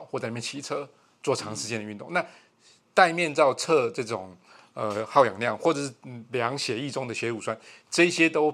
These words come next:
Speaker 1: 不是一般人可以去做的。所以虽然很准，可是普遍性不足。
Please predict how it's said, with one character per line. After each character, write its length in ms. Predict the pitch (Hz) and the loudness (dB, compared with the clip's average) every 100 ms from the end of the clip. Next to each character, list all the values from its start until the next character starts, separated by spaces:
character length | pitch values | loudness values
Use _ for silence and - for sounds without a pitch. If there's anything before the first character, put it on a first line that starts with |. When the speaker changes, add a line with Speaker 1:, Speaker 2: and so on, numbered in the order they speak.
| - _ | -2 _
Speaker 1:
不 120 | 127 | -8
是 180 | 127 170 | -6 -4
一 120 | 143 | -4
般 160 | 135 127 | 0 -2
人 200 | 104 113 | -2 -12
可 120 | - | -8
以 60 | 117 | -6
去 120 | 104 | -6
做 220 | 104 139 | -8 -8
的。 100 | - | -8
所 140 | - 143 | 0 0
以 100 | 123 - _ - | 0 -4 _ -2
虽 160 | - | 6
然 120 | 208 147 | 8 6
很 140 | 131 | 2
准， 160 | 143 117 - _ _ _ | 0 -2 -6 _ _ _
可 160 | - 120 | -6 -4
是 160 | 117 143 | -2 -4
普 180 | - | -8
遍 180 | 113 127 | -8 -6
性 180 | 113 104 | -6 -8
不 100 | 107 | -10
足。 200 | - 147 | -14 -16